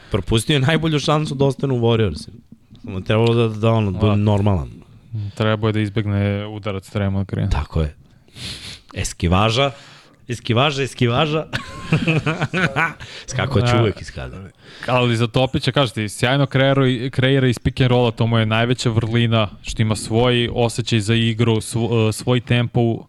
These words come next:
Speaker 2: ne dozvoljava da ga makar na ovom nivou košarke ubrzavaju protivnički igrači, odbrambeni igrači, to je super stvar.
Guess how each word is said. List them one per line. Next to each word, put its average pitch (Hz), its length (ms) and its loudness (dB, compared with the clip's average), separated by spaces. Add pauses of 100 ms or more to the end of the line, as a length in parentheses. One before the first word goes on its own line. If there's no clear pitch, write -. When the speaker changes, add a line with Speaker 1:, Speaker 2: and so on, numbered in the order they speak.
(460)
Speaker 2:
ne 110 360 2
dozvoljava 113 600 2
da 107 120 0
ga 104 120 0
makar 104 400 -2
na 104 80 4
ovom 107 220 2
nivou 101 320 0
košarke 107 520 -2
ubrzavaju 107 760 2
protivnički 113 560 -2
igrači, 110 420 0
odbrambeni 107 460 0
igrači, 104 400 0
to 104 120 -4
je 92 80 -2
super - 480 -6
stvar. 113 360 0